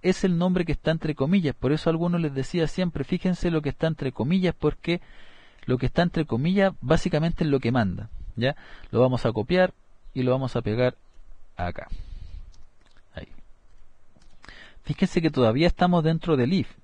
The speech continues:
es decir, si no hay errores, ¿qué es lo que se está haciendo? Se crea el objeto con los datos que yo ingresé, se saca el objeto, el controlador lo que hace, saca el objeto de-, del ámbito de contexto, el objeto válido,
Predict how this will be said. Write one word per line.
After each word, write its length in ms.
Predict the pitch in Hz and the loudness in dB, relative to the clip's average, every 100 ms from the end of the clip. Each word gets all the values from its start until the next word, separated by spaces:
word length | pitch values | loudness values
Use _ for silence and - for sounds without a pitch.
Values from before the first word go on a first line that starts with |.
| - - | -20 -8
es 120 | 92 | -4
decir, 280 | 92 139 131 | 0 -2 -2
si 160 | 95 | -2
no 100 | 110 | 2
hay 120 | 170 | 4
errores, 480 | 185 202 185 180 - - - - - - - _ - | 4 6 4 2 -4 -14 -20 -20 -20 -20 -20 _ -2
¿qué 80 | |
es 60 | 170 | 2
lo 100 | 180 | 2
que 80 | 175 | 2
se 80 | 165 | -2
está 160 | - | 0
haciendo? 560 | 160 202 180 120 156 151 - | 2 4 4 2 -2 -4 -12
Se 200 | - - | -2 0
crea 260 | 147 143 | 4 6
el 100 | 135 | 6
objeto 540 | 104 - 226 180 180 185 - | 2 0 0 2 -2 -4 -6
con 200 | 110 110 | -2 0
los 100 | 110 | 2
datos 240 | 135 135 | 0 0
que 160 | - 110 | -4 -2
yo 80 | 120 | 0
ingresé, 500 | 160 170 - 127 135 - - - - - - - - - | 0 0 2 2 -2 -14 -20 -20 -20 -20 -20 -20 -20 -18
se 220 | - 117 | -4 -4
saca 380 | - 175 170 143 | 2 2 4 2
el 100 | 127 | 2
objeto, 580 | - - 143 131 127 - | -2 0 0 2 0 -2
el 140 | 98 | -8
controlador 560 | 101 98 110 113 139 - - | -6 -4 2 4 2 -2 -6
lo 140 | 107 | -4
que 160 | 107 120 | 0 2
hace, 300 | 143 - 135 | 2 0 -4
saca 340 | - 170 170 135 | -2 0 2 2
el 80 | |
objeto 540 | 117 - 131 135 139 - - - _ - - - | 0 0 0 2 0 -2 -20 -20 _ -20 -20 -14
de-, 140 | 95 - - | -14 -14 -8
del 200 | 101 110 | -2 0
ámbito 340 | 127 127 113 | 2 2 2
de 120 | 110 101 | 2 2
contexto, 720 | 92 - 180 - - 127 - | -4 -2 -4 -4 -6 -6 -4
el 140 | 101 | -4
objeto 400 | 95 - 117 120 | -6 -6 -4 2
válido, 400 | 156 139 135 | 4 4 0